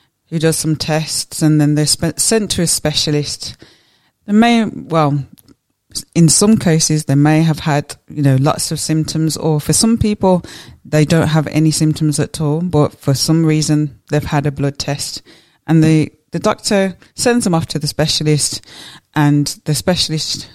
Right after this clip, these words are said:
drops the bomb on them and says that they're diagnosed with a chronic illness, in this case,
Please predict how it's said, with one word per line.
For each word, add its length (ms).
drops 260
the 100
bomb 260
on 140
them 300
and 200
says 520
that 160
they're 220
diagnosed 840
with 340
a 60
chronic 380
illness, 680
in 140
this 220
case, 540